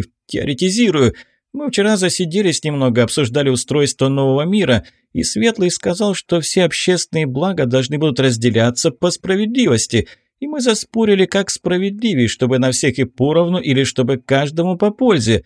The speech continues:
Скажем, это ведь нечестно, когда один работает меньше, другой больше, а получают одинаково».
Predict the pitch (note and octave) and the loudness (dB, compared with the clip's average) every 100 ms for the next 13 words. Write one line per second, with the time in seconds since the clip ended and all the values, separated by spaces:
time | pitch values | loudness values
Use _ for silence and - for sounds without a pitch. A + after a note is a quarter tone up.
0 | _ _ - - B3 C4 A#3+ - B2+ F3 | _ _ -12 -4 -2 0 -2 0 0 0
1 | G3 - G#3 - B3+ B3 A#3 - F#3+ F3+ | -4 -2 -2 0 -2 -2 -4 -4 -4 0
2 | G3+ F#3+ F#3+ F3 F3 F3 E3+ C3 D#3+ F#3 | -2 0 0 0 0 0 0 -2 -4 -2
3 | F3+ E3+ C#3 C3+ C#3+ A2+ C3 F3 E3 C3+ | -4 -4 -4 0 0 2 2 0 2 0
4 | B2+ C#3 B2+ - D3 D3+ F3 E3+ G#3+ A3+ | 2 0 0 0 0 0 -2 0 0 2
5 | C3 B2 A2 - | 0 2 2 0